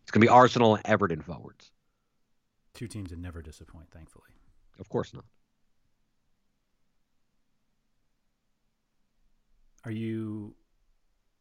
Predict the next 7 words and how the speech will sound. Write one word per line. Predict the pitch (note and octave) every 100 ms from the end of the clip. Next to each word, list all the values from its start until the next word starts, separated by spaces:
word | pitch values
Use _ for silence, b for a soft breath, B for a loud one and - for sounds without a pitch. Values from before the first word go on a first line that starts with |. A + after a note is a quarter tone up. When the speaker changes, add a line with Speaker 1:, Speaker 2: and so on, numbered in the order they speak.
| _ -
Speaker 2:
more | A#2 A#2+ A#2+
likely | A#2 A2+ A#2+
to | A2
play | - A2+ G#2 G2 G2 F#2+ G#2 - _
Lacazette | G2+ G2 - G#2+ F2+ G2 G#2 - _ -
or | G2
Calvert-Lewin? | - F2+ E2+ E2+ - E2 -